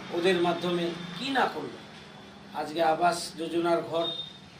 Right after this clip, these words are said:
যা আপনারা নিজেও জানেন, সমগ্র পশ্চিমবাংলা তথা এই আমাদের আনকার ব্লকে যে মানুষগুলোর পাকা ছাদ, বিল্ডিং, বাড়ি,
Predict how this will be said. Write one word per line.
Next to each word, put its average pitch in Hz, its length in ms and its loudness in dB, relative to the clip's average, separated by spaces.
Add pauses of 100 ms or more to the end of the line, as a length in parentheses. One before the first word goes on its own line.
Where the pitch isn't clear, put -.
(300)
যা 147 120 2
আপনারা 160 360 0
নিজেও 160 320 0
জানেন, 151 280 -2 (600)
সমগ্র 156 460 0
পশ্চিমবাংলা 160 580 0
তথা 151 260 -6
এই 151 140 -2
আমাদের 147 280 -4
আনকার 147 280 -4 (120)
ব্লকে 160 280 -2 (720)
যে 160 120 -2
মানুষগুলোর 170 680 2
পাকা 160 340 0
ছাদ, 156 260 2 (680)
বিল্ডিং, 165 420 4
বাড়ি, 151 320 -2